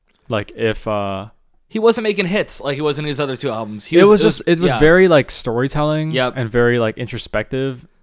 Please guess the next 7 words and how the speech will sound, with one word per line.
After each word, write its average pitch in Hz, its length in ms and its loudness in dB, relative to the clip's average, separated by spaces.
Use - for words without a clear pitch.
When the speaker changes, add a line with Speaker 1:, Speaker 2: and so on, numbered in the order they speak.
Speaker 1:
and 107 460 -6
I 123 80 -4
think 147 180 -2
because 120 280 -6
of 123 80 -10
that, 131 280 -2
like, 110 360 -6